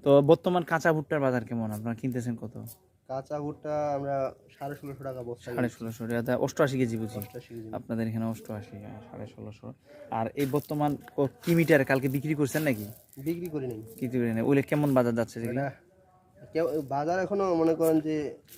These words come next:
Speaker 2: ওইরকম ভাবে ইয়া হয় নাই, তো আমাদের পত্তা অনেক পড়ছে।
Speaker 1: এই জন্য বিক্রি করেন নাই?
Speaker 2: না।
Speaker 1: আপনাদের জেলে কালকে রাত সন্ধ্যায় উঠাইলেন, দেখলাম একদম,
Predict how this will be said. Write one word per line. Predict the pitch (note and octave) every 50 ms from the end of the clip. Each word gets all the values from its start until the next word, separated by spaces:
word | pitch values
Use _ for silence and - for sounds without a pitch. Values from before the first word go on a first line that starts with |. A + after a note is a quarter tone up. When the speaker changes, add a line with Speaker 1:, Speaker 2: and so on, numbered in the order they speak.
| -
Speaker 2:
ওইরকম | - D3+ D3 D3 D3 D3+
ভাবে | C#3+ C#3 C#3+ C#3+ C#3+ C#3 B2+
ইয়া | C3+ C#3+ C#3+ C3+ A#2+
হয় | B2+ B2+ B2+
নাই, | B2+ C3 D#3 A#3 - - _ _ _ _ - - _ _ _ _ _ _ -
তো | B2 B2 A#2+ A#2+ A#2 A#2 A#2+ A#2+ -
আমাদের | B2+ B2+ B2+ B2+ C3+ B2 - -
পত্তা | C3+ D3 - - D#3+
অনেক | D#3 D3 C3+ B2+ -
পড়ছে। | - A#2 A#2 - - _ _ _ _ _ - -
Speaker 1:
এই | B2
জন্য | A#2+ B2 B2 B2
বিক্রি | A#2+ A#2+ B2 A2 A#2 A2+
করেন | - A#2 A2+ G#2+
নাই? | G#2+ G#2 G#2 A2
Speaker 2:
না। | B2 B2 A2+ G#2+ G2+ - - -
Speaker 1:
আপনাদের | - B2+ B2 D#3 D3+ D3 D3
জেলে | C#3 D#3 D3 D3
কালকে | - C#3+ C#3 C3+ D3 D3
রাত | C3+ C3 B2+ B2
সন্ধ্যায় | - - C#3+ C#3 C#3+ D3+ D3
উঠাইলেন, | C#3 B2+ C3+ C#3+ C#3 C#3 B2+
দেখলাম | B2 C3 B2+ C3 C3 C3
একদম, | B2+ A#2+ C3+ C3 C3 B2